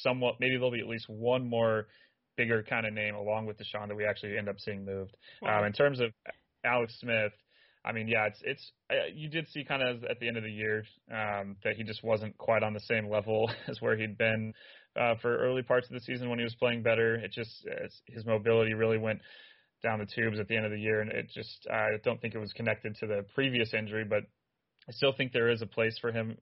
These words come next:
Speaker 1: obviously, in the N F L. It's just a matter of if it's really as a starting quarterback. It might be more, uh, as one of the better, uh, reserves at this point. Still, obviously, as you said, the only choice, I,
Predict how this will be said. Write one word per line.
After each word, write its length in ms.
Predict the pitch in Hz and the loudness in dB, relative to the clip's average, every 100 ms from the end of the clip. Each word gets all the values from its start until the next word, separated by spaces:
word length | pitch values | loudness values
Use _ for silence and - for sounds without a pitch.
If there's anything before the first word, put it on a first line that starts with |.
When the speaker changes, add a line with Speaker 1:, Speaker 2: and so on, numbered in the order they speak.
| - | -6
Speaker 1:
obviously, 420 | 110 104 113 110 | -6 -4 -2 -2
in 80 | 107 | -2
the 60 | |
N 80 | 107 | -4
F 160 | 104 - | -2 4
L. 220 | 107 104 | 6 4
It's 80 | 107 | 2
just 200 | 113 - | -4 -4
a 40 | |
matter 300 | 113 110 107 104 | 0 2 2 0
of 100 | 107 | -4
if 160 | 110 | -6
it's 180 | 107 - | -6 -2
really 220 | 113 107 | 0 2
as 140 | 101 104 | 0 -4
a 40 | |
starting 380 | - 120 113 104 | 0 4 4 2
quarterback. 520 | - 104 101 104 104 | -2 -2 0 -2 -2
It 60 | 107 | 0
might 200 | 107 110 | 0 0
be 80 | |
more, 360 | 104 104 104 101 - - - - - | 0 2 2 0 -6 -20 -20 -8 0
uh, 40 | 107 98 107 110 | 2 4 4 2
as 80 | 101 | 0
one 140 | 107 | 0
of 40 | 104 | 0
the 80 | 101 | 2
better, 340 | 101 101 101 92 | 2 2 -2 -2
uh, 220 | 101 98 | 0 0
reserves 440 | 101 98 110 104 101 | -2 0 2 2 0
at 40 | |
this 140 | 107 - | -4 0
point. 220 | 107 107 | -2 -2
Still, 380 | - 127 117 107 | 4 6 6 4
obviously, 440 | 110 107 110 107 101 | 0 -2 -4 -4 -4
as 100 | 104 | -6
you 80 | 101 | -6
said, 240 | - 104 | -4 0
the 60 | 104 | 4
only 240 | 113 123 | 4 2
choice, 420 | 110 - 113 107 113 | -2 0 2 2 0
I, 200 | 110 110 | -4 -4